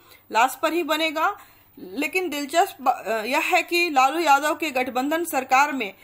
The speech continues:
जेएमएम का समर्थन था और नाइनटीन नाइंटी फ़ाइव में लालू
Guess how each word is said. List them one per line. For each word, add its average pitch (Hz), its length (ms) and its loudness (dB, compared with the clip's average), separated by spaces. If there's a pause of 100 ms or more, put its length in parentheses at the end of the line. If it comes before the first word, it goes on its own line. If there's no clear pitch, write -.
(260)
जेएमएम 302 460 0
का 285 180 4
समर्थन 269 520 -2
था 349 360 0 (460)
और 254 140 6
नाइनटीन 359 420 0
नाइंटी 311 340 0
फ़ाइव 285 340 0
में 320 240 2
लालू 294 460 2